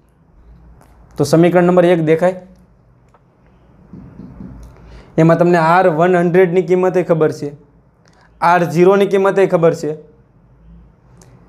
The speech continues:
આર ઝીરોની કિંમતે ખબર છે, તો આલ્ફા મળી જાય કે નહીં? તો હોમવર્કની અંદર તમારે આલ્ફા ગણીને બતાવવાનો છે, બરાબર?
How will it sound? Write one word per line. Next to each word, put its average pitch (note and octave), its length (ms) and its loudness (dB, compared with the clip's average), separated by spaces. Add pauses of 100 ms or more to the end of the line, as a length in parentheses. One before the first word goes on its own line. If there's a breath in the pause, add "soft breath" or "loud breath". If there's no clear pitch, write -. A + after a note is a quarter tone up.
(520)
આર F3 260 4
ઝીરોની F#3 360 2
કિંમતે F#3+ 360 -2
ખબર E3 300 -2
છે, D#3+ 140 -8
તો D#3+ 120 -4
આલ્ફા F3 320 0
મળી F3 220 2
જાય F#3+ 140 4
કે F3 140 -2
નહીં? C#3+ 200 -6
તો D3 120 -4
હોમવર્કની F3+ 640 0
અંદર F3 200 2
તમારે F3 280 0
આલ્ફા E3 460 2
ગણીને E3 340 0
બતાવવાનો C3+ 540 -2
છે, C#3+ 140 -6
બરાબર? C#3+ 360 0